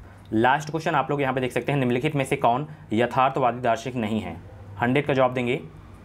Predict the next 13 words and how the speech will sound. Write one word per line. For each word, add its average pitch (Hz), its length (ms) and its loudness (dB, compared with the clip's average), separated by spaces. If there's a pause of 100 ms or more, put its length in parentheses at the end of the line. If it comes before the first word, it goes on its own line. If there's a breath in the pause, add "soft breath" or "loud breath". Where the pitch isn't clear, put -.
(1400)
तो 113 80 2
देकार्त 131 480 4
जो 131 140 0
है 135 120 0
यथार्थवादी 123 540 2
दार्शनिक 117 340 0
नहीं 117 220 -2
है, 127 120 0
बाकी 117 280 2
हैं 117 440 0
लॉक, 113 360 2
रसेल, 113 400 -2
मूर। 101 280 -2